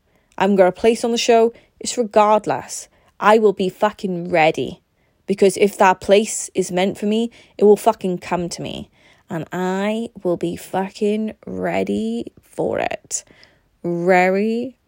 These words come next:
very, very fucking excited, my friends. Um, as well as then, I'll need to do my driving test. And then I need to pack up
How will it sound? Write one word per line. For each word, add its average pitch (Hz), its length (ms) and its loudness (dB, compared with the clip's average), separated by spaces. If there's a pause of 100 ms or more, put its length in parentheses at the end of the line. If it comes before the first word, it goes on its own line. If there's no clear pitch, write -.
very, 160 920 -2
very 165 640 -4 (340)
fucking 180 300 -4
excited, - 500 -8
my 170 220 -10
friends. - 380 -12 (420)
Um, 202 420 4 (640)
as 208 160 2
well 202 280 6
as 202 160 -2
then, 196 460 4
I'll 175 300 -4
need 180 220 -4
to 180 80 -6
do 180 100 -2
my 175 160 0
driving 180 460 0
test. 254 500 -2 (460)
And 196 360 0
then 311 600 4 (100)
I 190 580 0
need 190 220 -2
to 190 60 -2
pack 190 400 -4
up - 200 -2